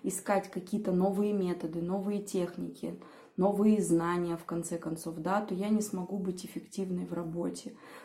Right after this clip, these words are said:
То есть любая информация, она важна.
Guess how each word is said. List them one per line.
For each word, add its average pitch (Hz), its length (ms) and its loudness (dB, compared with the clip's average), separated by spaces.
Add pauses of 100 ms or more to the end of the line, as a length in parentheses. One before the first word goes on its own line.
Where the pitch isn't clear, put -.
(120)
То - 80 0
есть 185 200 2
любая 208 420 6
информация, 196 880 0
она 185 460 0
важна. 185 640 0